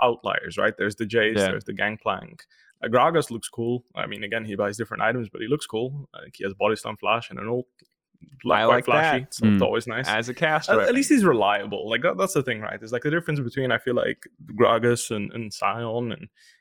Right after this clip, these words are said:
Speaker 1: Gangplank compared to this Gnar and Renekton, uh, is they're reliable. You know, you pick them, you know what you're gonna get, and you can consistently recreate what you're getting. With Gnar, it's like,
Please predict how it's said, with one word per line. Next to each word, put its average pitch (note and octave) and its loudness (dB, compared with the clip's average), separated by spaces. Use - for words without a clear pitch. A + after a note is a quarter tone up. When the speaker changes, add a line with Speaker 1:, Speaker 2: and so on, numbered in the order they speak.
Speaker 1:
Gangplank A#2+ 0
compared A2+ -2
to B2+ -6
this A#2+ -4
Gnar A#2+ 2
and A#2 -4
Renekton, A#2+ -8
uh, - -2
is E3 -2
they're - 4
reliable. G#2+ 2
You A#2+ -4
know, C#3 4
you C3+ 0
pick D#3 0
them, C#3+ 0
you B2+ 0
know C3 2
what B2 -2
you're A#2 -4
gonna A#2+ -2
get, A#2+ 0
and C3 -6
you B2 -2
can B2+ -2
consistently B2+ -6
recreate B2 0
what A2+ -6
you're G2+ -8
getting. A2 -8
With C3+ -2
Gnar, F3+ 4
it's - -4
like, A#2 0